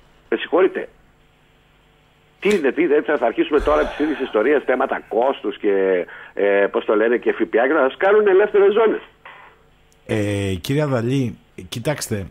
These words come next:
Speaker 2: γιατί θέλω να πάμε σε πολλά ζητήματα
Speaker 1: Mm.
Speaker 2: σήμερα και θα το κάνουμε και με κάποιες αναγκαίες διακοπές. Όμως, μιας και το θίγετε και το, το ξεκινήσατε. Κοιτάξτε, η χώρα είναι τετρακόσια είκοσι, εσείς με διορθώνετε, τετρακόσια σαράντα δις δημόσιο χρέος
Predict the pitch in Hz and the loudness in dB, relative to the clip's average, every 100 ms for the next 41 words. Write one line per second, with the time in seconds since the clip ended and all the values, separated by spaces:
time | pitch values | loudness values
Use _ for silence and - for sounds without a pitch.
0 | - 117 120 123 131 147 139 131 120 147 | -10 -4 -4 -4 -4 -2 -2 -2 -2 -2
1 | 143 143 104 - 131 131 135 151 110 113 | -2 -4 -6 -6 -2 -2 0 -2 -2 -2
2 | 104 92 90 - 98 104 113 117 107 120 | -2 -4 -6 -4 -4 -4 -4 -6 -6 -2
3 | 151 123 110 104 131 127 151 - 131 - | -2 0 -4 -4 -6 -4 -6 -4 -8 -8
4 | - - - 123 127 127 143 135 135 131 | -18 -20 -6 -2 -2 0 -2 0 -2 -2
5 | 135 - 208 185 170 - - 151 185 190 | -4 -4 -2 0 0 -4 -4 -2 0 -2
6 | 185 185 151 - 180 160 170 165 175 175 | -4 -2 -2 -2 -2 -2 -2 -4 -6 -8
7 | _ _ _ 190 - 175 147 160 151 131 | _ _ _ -8 -4 -6 -2 -2 -2 -4
8 | - 104 - _ _ - _ _ _ _ | -4 -8 -10 _ _ -20 _ _ _ _
9 | _ 190 - - - 165 139 185 175 151 | _ -4 -4 -4 -4 -2 0 2 2 2
10 | 147 165 - 202 220 214 151 175 156 147 | 0 -2 -2 -2 0 -2 -4 -4 -2 -2
11 | 196 214 185 180 180 196 165 180 - 180 | -2 -2 -2 -4 -2 -4 0 -2 0 0
12 | 156 135 135 113 139 120 143 143 139 - | 0 0 0 0 -4 -4 -4 -2 -4 -2
13 | 170 180 170 147 185 196 - 120 139 165 | 0 0 0 0 0 -2 -4 -2 0 0
14 | 180 165 185 190 143 | -2 -2 -2 -4 -6